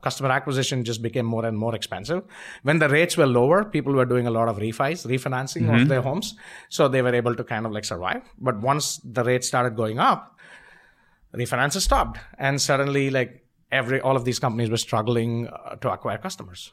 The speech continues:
Speaker 1: Um, that, that was, that was, like, a biggest lesson that we learned. Like, and so, so the entire,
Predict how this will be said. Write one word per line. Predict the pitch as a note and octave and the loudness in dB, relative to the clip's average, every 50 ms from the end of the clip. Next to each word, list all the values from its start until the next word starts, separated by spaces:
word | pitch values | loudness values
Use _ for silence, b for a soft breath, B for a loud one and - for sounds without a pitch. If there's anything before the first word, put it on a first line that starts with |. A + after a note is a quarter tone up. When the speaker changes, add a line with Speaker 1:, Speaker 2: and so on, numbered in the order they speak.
| _ _ B B B B B B B B B B | _ _ B B B B B B B B B B
Speaker 1:
Um, | - C#3 B2+ A#2+ A#2+ A2 G#2+ G#2+ - - | 0 2 2 4 2 2 0 -4 -6 -4
that, | C3 D#3+ E3+ E3 - - | 0 0 0 -2 -2 2
that | E3 E3+ | 2 4
was, | E3 D3 - - - - _ - - C#3 | 4 2 0 -4 -8 -12 _ -20 -14 -4
that | B2 D3+ D3+ | 0 2 2
was, | D3 C#3 A#2+ A#2 | 2 2 0 -2
like, | B2 A#2+ G#2 | -4 -4 -4
a | A#2+ | -6
biggest | G2+ F#2+ G2 A2+ G#2 A#2 G#2+ - | -8 -8 -8 -6 -6 -6 -6 -6
lesson | G#2+ G2 G#2+ A2+ G#2 | -8 -10 -10 -10 -8
that | G#2 G#2 | -8 -6
we | G2 G2+ | -6 -6
learned. | F2+ F2+ F#2+ A#2+ D#3+ F3+ - | -6 -6 -4 -4 -4 -6 -6
Like, | - B2+ B2 - - - | -6 -6 -6 -6 -8 -10
and | A#2+ A#2+ A2+ G#2 | -8 -6 -6 -2
so, | - C#3 C3 B2 - | 0 0 0 0 0
so | - - B2 | -2 -4 -2
the | A2+ A#2+ A2 | 0 0 -2
entire, | B2 B2+ - - D3+ D3+ F3+ F3 | -2 -4 -2 -2 0 2 0 0